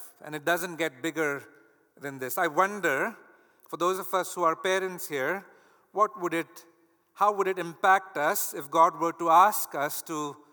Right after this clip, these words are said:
give up one of our sons or daughters? But there are some lessons here as we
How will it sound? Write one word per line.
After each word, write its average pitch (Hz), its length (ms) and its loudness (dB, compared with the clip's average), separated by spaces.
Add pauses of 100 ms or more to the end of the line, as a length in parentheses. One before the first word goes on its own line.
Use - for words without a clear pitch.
(180)
give 151 180 -2
up 170 160 4 (600)
one 147 140 -8
of 143 160 -8
our 135 240 -6 (2000)
sons 117 480 -10
or 107 200 -10 (120)
daughters? 123 720 -4 (1040)
But 170 160 -12
there 185 140 0
are 208 120 4
some 180 300 0
lessons 151 840 -6
here 117 400 -6 (640)
as 135 200 -14
we 139 260 -12